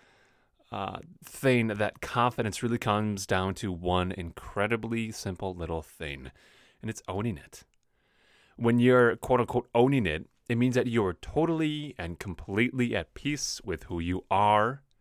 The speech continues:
in every moment. I wanna repeat that again. <laughs> Here we go. I wanna <laughs> repeat that again because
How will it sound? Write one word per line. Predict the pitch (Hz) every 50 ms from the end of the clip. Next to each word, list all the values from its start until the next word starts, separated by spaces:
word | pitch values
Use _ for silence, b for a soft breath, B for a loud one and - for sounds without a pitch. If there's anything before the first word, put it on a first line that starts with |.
| _ _ _ _ _ _ _
in | - 98 90
every | 90 90 95 90
moment. | 85 80 78 73 73 - - - - _ _ _ _ _ - _ _ - - _ _ - _ - - -
I | - 113
wanna | 131 113 92
repeat | 90 98 92 87 -
that | - 92 85
again. | 82 80 82 73 73 80 85 - _ - 107 107 -
<laughs> | - 185 190 - - 143 139 135 -
Here | - 117 113
we | 110 107
go. | 92 85 80 B B B B B
I | 113 139
wanna | 160 170 156
<laughs> | 131 131 - -
repeat | - - - - 170 156 - - - 143 - -
that | 156 135 127 123 B B B B B -
again | 131 117 107 127 110 95 87 85 87 85 B B B B B B B B B _ _ 98
because | 95 110 120 110 - - - - - 117 110 107 107 107 104 101 98 95 90 85 - -